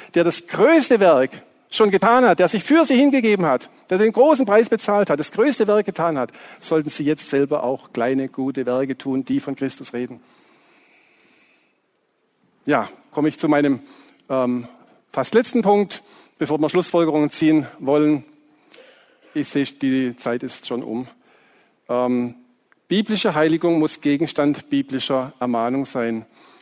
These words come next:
Dieser Vers, der wie so rangeklatscht, au-, ähm, ist Vers fünfzehn,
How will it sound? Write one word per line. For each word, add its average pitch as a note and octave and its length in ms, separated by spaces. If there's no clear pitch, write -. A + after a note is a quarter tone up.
Dieser F3 260
Vers, E3+ 320
der E3 160
wie F#3 80
so F3 160
rangeklatscht, D#3 840
au-, E3+ 220
ähm, D3+ 400
ist E3+ 180
Vers D3 200
fünfzehn, F3+ 640